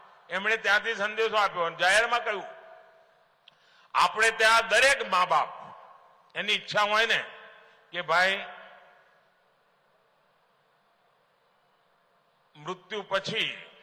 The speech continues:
સંતાનોને કંઈ ને કંઈ આપીને જવું, દરેક મા બાપની ઈચ્છા હોય કે ના હોય? કોઈ મા બાપ એવો હોય કે હું તો દેવું કરીને જઈશ, છોકરા ભરશે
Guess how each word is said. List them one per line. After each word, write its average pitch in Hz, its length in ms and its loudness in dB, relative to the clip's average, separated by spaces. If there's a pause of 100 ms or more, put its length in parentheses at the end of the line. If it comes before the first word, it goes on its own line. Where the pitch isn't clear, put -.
(680)
સંતાનોને 185 880 -4 (1080)
કંઈ 220 200 -4
ને 196 100 -6
કંઈ 185 220 -4
આપીને 151 460 -4
જવું, 123 300 -14 (280)
દરેક 196 240 -2
મા 185 160 0
બાપની 190 320 -2
ઈચ્છા 180 240 -4
હોય 202 120 -2
કે 202 60 -6
ના 156 160 -2
હોય? 110 220 -10 (1040)
કોઈ 214 160 0
મા 214 200 4
બાપ 214 240 6
એવો 208 160 2
હોય 240 280 4 (440)
કે - 100 -12
હું 196 140 -8
તો 208 120 -8
દેવું 190 320 -4
કરીને 202 320 -4
જઈશ, 180 280 0 (200)
છોકરા 170 340 -4
ભરશે 139 380 -8